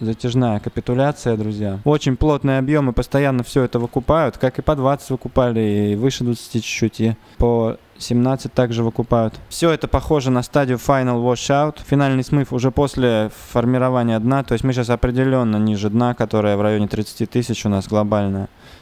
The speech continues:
И, ребята, ну да, это очень долгая дивергенция с полнейшим вообще вымыванием всех и вся. Но, тем не менее, это все еще, как вы можете видеть, абсолютнейшая дивергенция, которая обязательно выстрелит наверх. И я думаю, что выше этой сетки эм эй Ribbon, выше тридцати тысяч долларов, потому что че?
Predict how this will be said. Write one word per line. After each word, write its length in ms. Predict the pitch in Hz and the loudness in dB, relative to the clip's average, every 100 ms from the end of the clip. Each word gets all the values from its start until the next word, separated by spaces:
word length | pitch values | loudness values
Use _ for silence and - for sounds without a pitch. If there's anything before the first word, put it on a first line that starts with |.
| - | -10
И, 460 | 120 120 127 123 123 | -4 0 2 2 0
ребята, 400 | 127 127 113 113 | 2 0 0 0
ну 180 | 117 139 | 0 2
да, 220 | 147 127 | 0 0
это 140 | 120 131 | 0 0
очень 320 | 139 143 127 | 0 0 2
долгая 340 | 139 131 120 | 2 2 0
дивергенция 840 | 113 120 117 127 139 - 127 104 127 - _ _ | 0 0 0 0 0 -2 -2 -2 -4 -12 _ _
с 60 | - | -6
полнейшим 760 | - 156 143 143 139 - 131 123 | 0 2 2 0 -2 0 0 0
вообще 300 | 117 - 117 | -2 -2 -2
вымыванием 600 | 117 120 120 123 120 113 | 0 2 2 0 0 -2
всех 300 | - 117 - | -2 -2 -2
и 60 | |
вся. 320 | 113 - 101 101 | -8 -4 -2 -2
Но, 100 | 113 | -2
тем 180 | 143 | 0
не 60 | 143 | 0
менее, 220 | 135 117 | 0 -2
это 100 | 117 | -4
все 220 | - - | -6 -2
еще, 240 | 131 117 117 | -2 -2 -4
как 180 | 117 117 | -4 0
вы 60 | |
можете 340 | 113 110 - 120 | 0 0 -4 -4
видеть, 320 | 143 113 - - - - _ - | -2 -4 -8 -20 -20 -20 _ -12
абсолютнейшая 800 | - - 123 123 113 107 - 104 | -8 -2 0 0 0 -2 -2 -4
дивергенция, 880 | 104 110 110 131 170 - 110 104 117 _ _ - - - | -2 -2 0 0 -2 -2 -4 -4 -8 _ _ -20 -20 -8
которая 360 | 117 - 139 123 | -4 0 2 2
обязательно 400 | 117 131 160 139 | 0 0 0 0
выстрелит 420 | 147 - 143 131 | -2 0 -2 0
наверх. 360 | 135 135 165 - - - | 2 2 0 -4 -12 -2
И 80 | |
я 120 | 120 147 | 0 2
думаю, 180 | 185 | 0
что 180 | 156 175 | 0 0
выше 300 | 156 208 - | 0 0 0
этой 180 | 165 131 | -2 -2
сетки 380 | - 123 - 120 | 0 -2 0 0
эм 140 | 113 | 2
эй 100 | 117 | 2
Ribbon, 260 | 113 107 107 | 0 0 0
выше 240 | 165 - | -2 -2
тридцати 380 | - 123 - 120 | -2 -4 -4 -4
тысяч 200 | 113 110 | -2 0
долларов, 320 | 113 101 98 | 2 0 -2
потому 280 | - 127 131 | -4 0 0
что 200 | 131 135 | -2 -6
че? 340 | - - 107 | -4 0 0